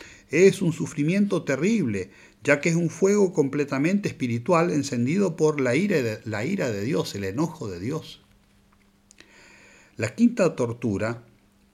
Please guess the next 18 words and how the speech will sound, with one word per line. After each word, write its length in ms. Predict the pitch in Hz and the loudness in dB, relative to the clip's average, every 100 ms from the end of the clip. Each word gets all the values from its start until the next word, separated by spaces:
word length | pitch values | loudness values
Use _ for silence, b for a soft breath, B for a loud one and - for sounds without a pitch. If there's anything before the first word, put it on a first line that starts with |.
| _ _ | _ _
es 140 | 156 | -2
la 160 | 165 170 | 0 -2
continua 760 | 143 127 120 196 202 190 180 165 | -2 -2 0 2 4 2 -2 -6
oscuridad 800 | 113 - 127 110 110 143 170 208 | -8 -4 -4 -2 0 2 0 -2
y 180 | 120 | -2
un 200 | 143 185 | -2 -2
terrible 600 | - 123 139 202 208 202 | -2 -2 0 0 2 2
y 200 | 190 131 | 0 0
olor, 480 | 120 123 156 196 196 - | 2 2 2 0 -6 -8
eh, 60 | 110 | -6
olor 420 | 104 110 156 202 | 0 4 4 4
sofocante. 960 | - - - 104 151 175 120 - 90 - B B B B B | 0 -2 -4 -2 4 4 4 -2 -8 -10 B B B B B
Y 100 | 113 | 0
a 120 | 117 117 | 2 2
pesar 360 | 107 - 196 | -2 0 0
de 100 | 208 | 2
la 80 | 160 | 0
oscuridad, 760 | 117 - 120 110 117 101 110 | -2 -2 -2 0 0 0 -2